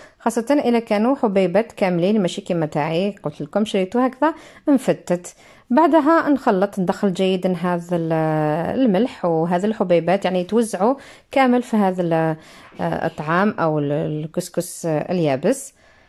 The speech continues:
يبان لكم بهذا اللون لأنه خلاص يبس تمامًا. دوك نخبيه، نخلطه جيدا، بعدها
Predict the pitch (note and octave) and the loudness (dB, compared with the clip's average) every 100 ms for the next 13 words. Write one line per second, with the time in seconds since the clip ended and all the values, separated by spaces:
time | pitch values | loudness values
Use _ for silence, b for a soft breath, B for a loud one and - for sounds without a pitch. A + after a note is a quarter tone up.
0 | b b b _ _ _ F3 G#3 G#3+ A#3 | b b b _ _ _ 0 0 2 2
1 | G#3 A3 G3+ F3+ F3 F3 A3+ A#3 - E3 | 4 4 4 2 2 4 4 4 2 2
2 | D#3+ F3+ E3 E3 F3 - F#3+ E3+ F3+ - | 2 0 0 0 0 -2 -4 -2 -2 -2
3 | E3+ D3+ D3+ F3 F3 E3+ E3 - E3+ D3+ | -2 0 2 0 -2 -2 -4 -4 -4 0
4 | G3+ D4+ - - _ _ _ _ _ _ | 2 2 -2 -18 _ _ _ _ _ _
5 | _ _ _ G#3+ D#4 D4+ D4+ A#3+ A#3 G3+ | _ _ _ -2 0 2 4 4 2 2
6 | A3+ A#3+ A3+ G#3+ A3+ A#3 D4 | 2 2 2 2 2 4 2